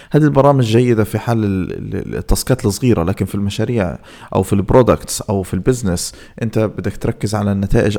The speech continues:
أكتر من أنك تراقب كل إشي بيعمله الشخص. ف-، فنظام الرقابة هذا، آم، آه، الناس بتشوفه شيء جميل جدًا، خصوصًا بديها كل التفاصيل،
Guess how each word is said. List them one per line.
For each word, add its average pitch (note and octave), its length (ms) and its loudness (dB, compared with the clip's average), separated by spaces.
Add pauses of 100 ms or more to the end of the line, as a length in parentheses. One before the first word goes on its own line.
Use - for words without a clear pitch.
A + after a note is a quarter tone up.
أكتر A#2 340 -4
من F#2+ 200 -2
أنك G2+ 360 -4
تراقب A2+ 460 2
كل - 300 -2
إشي G#2 220 -4
بيعمله G2+ 480 0
الشخص. - 440 -6 (600)
ف-، - 120 0 (580)
فنظام B2+ 520 4
الرقابة C#3 540 4
هذا، B2 460 2 (380)
آم، G#2+ 600 2 (960)
آه، F2+ 520 0
الناس C3+ 340 0 (260)
بتشوفه A2+ 640 0
شيء A2 440 2
جميل G#2 440 0
جدًا، G2+ 460 -2 (360)
خصوصًا A2 260 -2
بديها G#2 320 0
كل A2 300 0
التفاصيل، F#2+ 640 -2